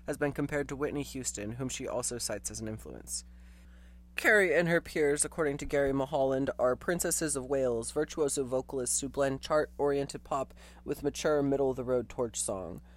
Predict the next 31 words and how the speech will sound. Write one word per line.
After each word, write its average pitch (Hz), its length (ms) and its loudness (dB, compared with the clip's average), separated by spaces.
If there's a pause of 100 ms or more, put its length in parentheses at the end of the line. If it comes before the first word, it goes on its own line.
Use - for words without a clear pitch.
(300)
Author 170 320 4
and 151 240 2
writer 143 280 6
Lucy 147 320 0
O'Brien 135 360 4
attributed 143 460 0
the - 60 -4
comeback 151 420 0
of 127 100 -6
Barbra 135 200 2
Streisand's 127 500 0
old-fashioned 139 600 0
showgirl 135 580 2
to 143 140 -6
Carey 151 320 -2
and 131 140 -2
Celine 131 400 -2
Dion 147 380 2 (320)
and 143 180 0
described 147 540 2
them, 147 340 2 (160)
uh, 123 280 2 (140)
and 180 200 2
Houston 139 380 -4
as 123 240 -2
groomed, 143 440 -2
airbrushed, 135 760 -2
and 117 120 -2
overblown 131 600 -2
to - 80 -14
perfection. - 640 -10